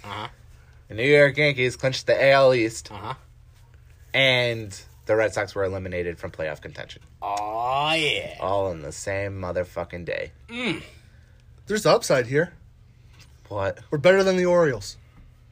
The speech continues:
Speaker 2: By a lot, folks. The Orioles have lost a hundred and five games, I think, at this point. And there's still, like, six or seven games left. They are fucking terrible.
Speaker 1: Hey, they're not out of it yet. I mean, they are, but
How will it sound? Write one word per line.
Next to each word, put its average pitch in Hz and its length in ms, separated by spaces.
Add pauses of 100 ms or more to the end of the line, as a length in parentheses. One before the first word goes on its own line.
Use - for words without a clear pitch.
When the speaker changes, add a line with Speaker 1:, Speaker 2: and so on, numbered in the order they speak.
(500)
Speaker 2:
By 165 140
a 185 120
lot, 175 260
folks. - 420
The 127 160
Orioles 165 460
have 143 180
lost 135 280
a 117 100
hundred 131 340
and 104 240
five 123 480
games, 123 300
I 127 80
think, 120 180
at - 80
this 117 140
point. 120 320 (420)
And 120 100
there's 123 160
still, 131 400 (120)
like, 113 340
six - 480
or 113 60
seven 110 340
games 110 300
left. 117 320 (480)
They 135 160
are 101 180 (180)
fucking 117 460
terrible. 90 540 (340)
Speaker 1:
Hey, 160 220 (180)
they're 185 140
not 220 200
out 175 200
of 139 80
it 127 80
yet. 127 220 (960)
I 139 60
mean, 147 160
they 139 140
are, 123 200
but 113 220